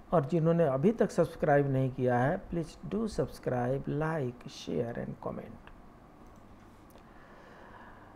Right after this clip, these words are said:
इसके बाद से अब हम filing of papers की बात करते हैं। पेपर्स जो होते हैं वो फाइलों में कैसे डाले जाते हैं,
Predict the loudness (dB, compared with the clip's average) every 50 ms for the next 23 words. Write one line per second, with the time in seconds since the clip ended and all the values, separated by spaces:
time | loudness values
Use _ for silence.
0 | -20 -20 -20 -20 -20 -20 -20 -20 -20 -20 -20 -18 -10 -8 -8 -4 2 6 6 8
1 | 10 10 8 8 8 4 0 -2 0 2 4 4 4 4 4 2 2 -2 -4 0
2 | 4 4 4 4 4 4 4 4 4 2 2 -2 -4 -2 0 0 2 2 2 2
3 | 0 -2 -8 -8 -6 -6 -6 -10 -10 -12 -14 -14 -14 -14 -12 -10 -10 -10 -10 -12
4 | -14 -16 -16 -16 -16 -18 -18 -20 -20 -20 -20 -20 -20 -20 -20 -20 -20 -10 -2 0
5 | 2 2 6 6 6 6 4 2 0 2 4 6 4 4 4 4 4 4 4 4
6 | 2 0 0 2 4 4 6 6 6 6 6 4 2 4 4 6 6 6 6 4
7 | 2 2 4 4 4 4 4 2 2 2 2 0 0 -2 -2 -2